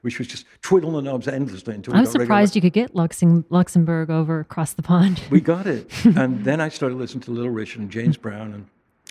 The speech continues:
Speaker 1: and so on. The next wave of that was ours. It was British, uh, coupled with, you know,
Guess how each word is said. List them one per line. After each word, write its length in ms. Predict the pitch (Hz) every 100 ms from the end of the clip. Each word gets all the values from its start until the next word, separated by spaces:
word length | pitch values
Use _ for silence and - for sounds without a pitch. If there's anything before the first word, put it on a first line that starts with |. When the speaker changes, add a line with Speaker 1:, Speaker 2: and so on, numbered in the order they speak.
| _ _ _ _ -
Speaker 1:
and 140 | 107
so 220 | - 160 156
on. 220 | 92 90 _ _ _ _ _ _ -
The 60 |
next 300 | 139 180 -
wave 220 | 143 113 110
of 100 | 110
that 220 | 110 110
was 260 | 123 117 -
ours. 400 | 139 143 101 - -
It 80 | 117
was 100 | 113
British, 460 | 135 120 113 - -
uh, 60 | 117 -
coupled 380 | 147 - 117 107
with, 320 | 113 110 _ _ _ _
you 120 | 117
know, 220 | 110 110